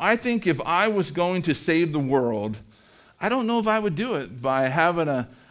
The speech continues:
a baby planted inside of, of a virgin then saying it was something from God. I mean, it wouldn't be sort of the plan that I would come up with in doing that. But you know what? God's way of doing things, when we first look at it, we're gonna think, "Wow, where'd that come from?"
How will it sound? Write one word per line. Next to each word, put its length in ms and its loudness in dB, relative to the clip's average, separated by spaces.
a 80 4
baby 440 4
planted 520 0
inside 500 0
of, 160 0
of 220 0
a 80 2
virgin 480 4
then 180 -2
saying 320 -2
it 80 -2
was 100 -6
something 300 -6
from 220 -6
God. 340 -6
I 60 -8
mean, 220 -2
it 60 0
wouldn't 240 4
be 180 2
sort 260 2
of 60 0
the 80 0
plan 340 0
that 120 6
I 180 2
would 200 2
come 220 -4
up 220 -2
with 400 -4
in 140 -2
doing 320 2
that. 240 -8
But 140 -6
you 80 0
know 80 2
what? 180 0
God's 380 2
way 400 0
of 240 0
doing 340 0
things, 600 -6
when 140 -4
we 60 0
first 300 -4
look 280 -4
at 120 2
it, 60 -4
we're 80 -2
gonna 120 -2
think, 220 -6
"Wow, 300 -2
where'd 200 -6
that 200 -6
come 160 -6
from?" 240 -14